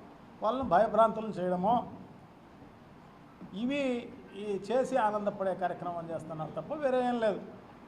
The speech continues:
ఈ రాష్ట్రానికి దాదాపు లక్ష డెబ్బై ఐదు వేల కోట్ల రూపాయలు అప్పు చేసినారు. అప్పు చేసి ఏదైనా మంచి కార్యక్రమాలు చేసినారు, ఈ రాష్ట్రానికి ఉపయోగపడే కార్యక్రమాలు చేసినారు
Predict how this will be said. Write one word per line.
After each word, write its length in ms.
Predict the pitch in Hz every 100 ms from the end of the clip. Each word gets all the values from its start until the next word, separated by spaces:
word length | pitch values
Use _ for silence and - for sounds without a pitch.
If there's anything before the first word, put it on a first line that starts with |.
| - - - - - - -
ఈ 60 |
రాష్ట్రానికి 1000 | 180 196 208 247 262 254 240 214 202 196 - - - -
దాదాపు 380 | 175 190 240 254
లక్ష 300 | 214 190 202
డెబ్బై 340 | 202 190 190
ఐదు 140 | 190 185
వేల 160 | 175
కోట్ల 340 | 165 185 220 220
రూపాయలు 400 | 208 180 208 180
అప్పు 220 | 135 247
చేసినారు. 760 | 226 208 - 180 160 165 - - - - - - - -
అప్పు 220 | - - 262
చేసి 680 | 254 262 233 240 202 208 180
ఏదైనా 380 | 208 254 254
మంచి 260 | 247 214 214
కార్యక్రమాలు 600 | 247 233 220 214 208 196
చేసినారు, 500 | 190 185 180 180 185
ఈ 120 | 170
రాష్ట్రానికి 500 | 165 170 165 233 247
ఉపయోగపడే 440 | 202 220 214 202 196
కార్యక్రమాలు 520 | 196 190 190 180 180
చేసినారు 440 | 175 165 - 180